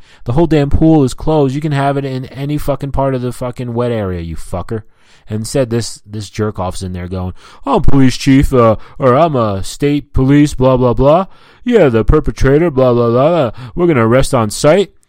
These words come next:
We didn't find any evidence." And he's going through this whole case. And it was one of those things where you just know he was just trying to, like,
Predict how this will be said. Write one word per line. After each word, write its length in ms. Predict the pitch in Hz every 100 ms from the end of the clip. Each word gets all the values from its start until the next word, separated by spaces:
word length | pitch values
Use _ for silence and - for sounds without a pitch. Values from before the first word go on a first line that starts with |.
| - _
We 100 | 123
didn't 160 | 131 135
find 240 | 147 135
any 180 | 127 117
evidence." 300 | 123 151 147
And 140 | - 120
he's 100 | 113
going 220 | 147 156
through 140 | 143
this 140 | 113 -
whole 160 | 117
case. 580 | 110 107 87 80 - - -
And 120 | 110
it 40 | 120
was 120 | 117
one 180 | 147 202
of 60 |
those 280 | 196 165 -
things 460 | - - 117 110 101
where 100 | 107
you 120 | 131
just 220 | 151 -
know 180 | 117 107
he 140 | 98
was 200 | 95 90
just 260 | - 92 - _
trying 460 | - 95 107 104
to, 100 | 95
like, 320 | 90 87 85